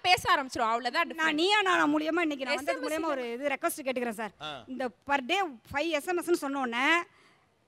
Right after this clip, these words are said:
Speaker 2: அந்த பண்ணிட்டு இருக்கவங்க, அந்த ஒ-, ஒரு நூறு, இருநூறு, ஆ, தௌசண்ட் கணக்கில், லட்சக்கணக்கில் எஸ் எம் எஸ் பண்ணிட்டு இருக்கவங்களுக்குலாம் இப்ப நர்வஸ் வீக் ஆகி, கையை, கையை காலெல்லாம் ஆட்டம் பிடிச்சிருக்கும். அப்படிதான் இருக்கும்னு நினைக்கிறேன்.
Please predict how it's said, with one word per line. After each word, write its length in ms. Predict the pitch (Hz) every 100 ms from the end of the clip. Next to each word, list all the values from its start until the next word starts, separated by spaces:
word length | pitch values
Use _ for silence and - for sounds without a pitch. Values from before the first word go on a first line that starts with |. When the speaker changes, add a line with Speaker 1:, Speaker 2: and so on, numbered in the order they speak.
| _
Speaker 2:
அந்த 360 | - 262 240 233
பண்ணிட்டு 400 | 247 311 403 339
இருக்கவங்க, 300 | 294 262 254
அந்த 440 | 269 269 262 254 247
ஒ-, 260 | 269 269
ஒரு 140 | 269 269
நூறு, 320 | 302 349 349
இருநூறு, 380 | 330 330 339 339
ஆ, 220 | 339 302
தௌசண்ட் 360 | 294 330 381 359
கணக்கில், 280 | 330 349
லட்சக்கணக்கில் 420 | 302 370 339 294 269
எஸ் 80 |
எம் 80 | 262
எஸ் 100 | 330
பண்ணிட்டு 280 | 294 294 285
இருக்கவங்களுக்குலாம் 440 | 262 240 240 269
இப்ப 160 | 330 262
நர்வஸ் 360 | 233 262 339 269
வீக் 20 |
ஆகி, 40 |
கையை, 300 | 254 262 294 240
கையை 300 | - 233 302
காலெல்லாம் 320 | 311 247 285 262
ஆட்டம் 280 | 277 302
பிடிச்சிருக்கும். 300 | 254 233 - - _ - - _ _
அப்படிதான் 240 | - 254 285
இருக்கும்னு 380 | 370 349 381 359
நினைக்கிறேன். 340 | 311 330 262